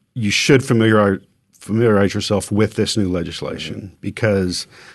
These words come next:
Speaker 1: there ha-, there has been some misinformation about it and how it might apply to you. But I think kinda taking a breath and looking at, looking at your contracts and your expenses that you have, there might be some, um, some ways that you could have a dialogue with your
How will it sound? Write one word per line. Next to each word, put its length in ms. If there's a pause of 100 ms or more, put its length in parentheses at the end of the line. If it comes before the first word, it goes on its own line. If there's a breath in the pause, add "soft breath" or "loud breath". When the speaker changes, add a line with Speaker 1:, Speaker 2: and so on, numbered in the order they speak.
(140 loud breath)
Speaker 1:
there 120
ha-, 300
there 140
has 280
been 180
some 180
misinformation 720
about 280
it 100
and 80
how 140
it 60
might 220
apply 460
to 120
you. 220 (500 loud breath)
But 100
I 60
think 160
kinda 180
taking 320
a 60
breath 420
and 220
looking 380
at, 320
looking 340
at 80
your 100
contracts 800
and 100
your 140
expenses 640
that 160
you 80
have, 440 (360 loud breath)
there 240
might 440
be 240
some, 680 (360 soft breath)
um, 460
some 280
ways 380
that 160
you 60
could 120
have 240
a 60
dialogue 640
with 340
your 320